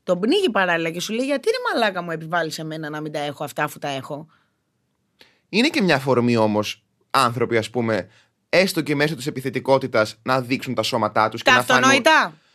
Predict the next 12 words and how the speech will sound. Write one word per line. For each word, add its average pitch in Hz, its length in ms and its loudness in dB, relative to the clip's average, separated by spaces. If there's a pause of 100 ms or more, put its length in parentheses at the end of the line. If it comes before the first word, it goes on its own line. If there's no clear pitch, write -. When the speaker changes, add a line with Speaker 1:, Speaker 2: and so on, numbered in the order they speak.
(240)
Speaker 2:
Επειδή 359 240 2
μου 403 140 0
να, 220 180 2 (160)
να 196 180 2
βλέπεις 240 380 2
την 175 160 0
αρχική 160 340 -2
σου - 80 -8
και - 80 -8
στα 151 200 -4
story 214 220 2
σου 359 280 0